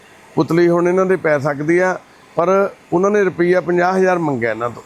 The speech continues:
ਅਸੀਂ ਵੀ ਡਾਕਟਰ ਸਾਹਿਬ ਉਹਨਾਂ ਨਾਲ ਗੱਲ ਕਰਾਂਗੇ, ਚਲੋ ਜਿੰਨਾ ਕਿ ਸਾਨੂੰ ਡਿਸਕਾਊਂਟ ਦੇਣਗੇ, ਘੱਟ ਤੋਂ ਘੱਟ ਕਰਕੇ ਚਾਲੀ, ਪੰਤਾਲੀ 'ਚ ਜਿੱਥੇ ਵੀ ਇਸ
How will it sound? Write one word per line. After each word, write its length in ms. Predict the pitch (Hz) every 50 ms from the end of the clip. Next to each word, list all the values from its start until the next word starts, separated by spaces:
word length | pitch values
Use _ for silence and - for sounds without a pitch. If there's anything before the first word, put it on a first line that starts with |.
| - - - - - - - - - - - - - - - - - 147
ਅਸੀਂ 180 | 156 127 165 170
ਵੀ 80 | 180
ਡਾਕਟਰ 180 | 165 170 156 120
ਸਾਹਿਬ 180 | - 175 165
ਉਹਨਾਂ 160 | 165 175 175 175
ਨਾਲ 100 | 175 170
ਗੱਲ 200 | 151 151 147 151
ਕਰਾਂਗੇ, 400 | 120 147 147 156 165 170 165 151
ਚਲੋ 220 | 139 156 156 160
ਜਿੰਨਾ 280 | 139 143 139 147 147 139
ਕਿ 80 | 131
ਸਾਨੂੰ 280 | 127 156 143 147 151 147
ਡਿਸਕਾਊਂਟ 400 | 139 - - 135 143 143 143 131
ਦੇਣਗੇ, 460 | 139 143 151 170 165 160 170 165 139 - - - - - - - - - - - - 151
ਘੱਟ 100 | 151 135
ਤੋਂ 160 | 117 147 147 - 175
ਘੱਟ 120 | 160 135
ਕਰਕੇ 600 | 147 123 147 143 139 - - 156 156 151 151 123 - - - - - - - - - - - - - - -
ਚਾਲੀ, 320 | 147 147 147 151 151 151
ਪੰਤਾਲੀ 500 | 143 123 147 139 127 147 147 147 156 156
'ਚ 60 | 147
ਜਿੱਥੇ 360 | 151 139 143 139 110 - 170 165
ਵੀ 200 | 156 156 139 - - - - - - - - - - - - - - - -
ਇਸ 240 | 156 165 147 127